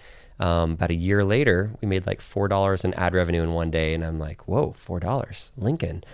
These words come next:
What if we could make some extra money for college or, like, your church mission that you go on when you're twenty?" And, uh,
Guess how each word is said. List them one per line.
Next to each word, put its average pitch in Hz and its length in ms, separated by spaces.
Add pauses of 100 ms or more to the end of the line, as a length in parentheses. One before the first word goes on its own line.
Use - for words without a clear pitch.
(360)
What 98 240
if 135 100
we 190 80
could 180 120
make 170 140
some 156 140
extra 135 220
money 127 140
for - 140
college 80 600
or, 92 140
like, 87 280 (220)
your 104 180
church - 300
mission 85 280
that 85 80
you 87 100
go 87 120
on 85 100
when 82 80
you're 85 100
twenty?" 87 340 (380)
And, 101 360
uh, 90 360